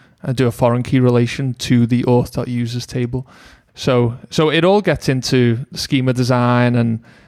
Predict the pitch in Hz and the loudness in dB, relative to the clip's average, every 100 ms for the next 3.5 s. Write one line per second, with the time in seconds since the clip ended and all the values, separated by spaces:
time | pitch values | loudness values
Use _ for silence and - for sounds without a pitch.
0 | _ - 123 127 - 139 127 123 123 113 | _ -4 0 0 2 2 2 2 2 2
1 | 123 120 120 113 117 107 - - 131 120 | 0 0 0 0 -2 -4 -18 -8 -4 -2
2 | 117 131 117 127 123 117 120 123 - 135 | -4 -6 -2 0 0 -2 -2 -4 -4 -8
3 | - 123 123 123 120 | -6 -4 -4 -6 -8